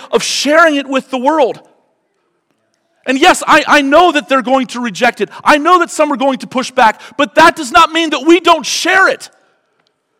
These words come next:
We share it, and we share it at the top of our lungs. And there can, Mercy Hill, there can be no other response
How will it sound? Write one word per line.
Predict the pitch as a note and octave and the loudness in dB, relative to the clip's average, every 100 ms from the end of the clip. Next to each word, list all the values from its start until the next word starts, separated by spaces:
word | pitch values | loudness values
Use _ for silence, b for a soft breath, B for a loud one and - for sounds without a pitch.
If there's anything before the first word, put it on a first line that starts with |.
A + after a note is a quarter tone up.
| _ _ | _ _
We | C4 | -4
share | B3+ - C#4+ D4 | -2 -2 2 2
it, | G3+ | 0
and | A3+ | -4
we | A3 | -6
share | - - A#3 A#3+ | -8 -2 0 0
it | A#3 - | -2 -10
at | F3 | -14
the | |
top | - - - A3 A3+ - | -18 -10 0 2 0 -4
of | F3 | -2
our | E3+ | -2
lungs. | F3 F3 G#3+ G#3 F3+ | -2 0 2 2 -2
And | G3 | -6
there | G3 G#3 | -6 -6
can, | G3 F3+ B B - D#4 _ A3+ | -12 -14 B B -20 -20 _ -4
Mercy | A#3+ - A3 | -2 -2 -2
Hill, | A#3 A3 | 0 0
there | A3+ A3+ | -2 -4
can | A#3 F#3+ | -4 -8
be | A#3 B3+ | -4 -4
no | A#3 A#3 | 0 -2
other | A#3 A3+ F3+ | 0 -4 -4
response | E3+ - - G3+ F#3 C3+ | -8 -12 0 2 2 -4